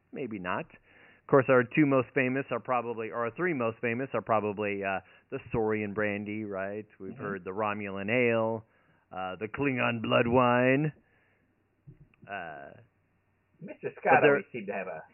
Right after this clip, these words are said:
Speaker 2: pretty substantial stash, and I think McCoy did as well.
Speaker 1: Yes, yes. Oh, that's true. He had some, uh, there was that episode early on in the, early in the original series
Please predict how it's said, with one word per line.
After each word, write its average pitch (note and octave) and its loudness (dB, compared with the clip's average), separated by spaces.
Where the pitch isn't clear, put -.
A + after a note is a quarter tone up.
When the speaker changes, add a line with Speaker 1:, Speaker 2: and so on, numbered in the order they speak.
Speaker 2:
pretty A2 -8
substantial G2+ -8
stash, F#2+ -6
and G#2 -14
I C#3+ -6
think G3 -10
McCoy D3 0
did G#2+ -6
as F2+ -16
well. G2+ -6
Speaker 1:
Yes, A#2 4
yes. A2 0
Oh, C#3+ -4
that's E3+ 2
true. F#3+ 4
He D#3+ 0
had D3 4
some, C#3+ 0
uh, A#2 2
there B2 0
was B2+ -4
that C3 0
episode A2+ -2
early A2 -4
on A#2+ -4
in A2+ -10
the, G#2+ -8
early A#2+ -4
in A#2 -6
the A2+ -6
original A2 -8
series F#2+ -10